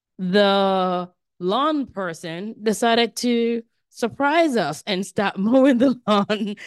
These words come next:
So here I am sitting down with my mic, five minutes in, and the next thing that happens is I'm hearing all those va-, you know, the grass cutting loud noise, and I'm just like, "Oh my goodness." I had to stop my recording,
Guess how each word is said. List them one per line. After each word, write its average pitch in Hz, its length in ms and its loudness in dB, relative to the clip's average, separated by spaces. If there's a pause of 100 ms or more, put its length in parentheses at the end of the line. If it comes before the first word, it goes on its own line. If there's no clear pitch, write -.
(360)
So 233 160 4
here 262 240 2
I 330 140 -2
am 220 240 -2
sitting 262 300 -2
down 240 180 2
with 240 100 0
my 233 180 -2
mic, 165 400 -6 (100)
five 262 240 -4
minutes 240 380 -4
in, 180 380 -6 (320)
and 196 160 -6
the 196 60 2
next 220 300 0
thing 277 180 -4
that 247 160 -2
happens 196 460 -4
is 180 120 -6
I'm 170 200 -6
hearing 202 280 -4
all 185 180 -2
those 160 320 -2
va-, 151 280 -6
you 180 140 -4
know, 156 160 -2
the 151 160 -2
grass 175 580 -2
cutting 180 640 -4
loud 190 400 2
noise, 156 560 -6 (460)
and 185 600 -2 (280)
I'm 254 220 -2
just 247 200 -2
like, 175 380 2
"Oh 202 160 0
my 220 240 -2
goodness." 185 500 -6
I 208 60 -2
had 202 220 -6
to 185 80 -16
stop 277 300 -4
my 277 140 -4
recording, 226 920 -4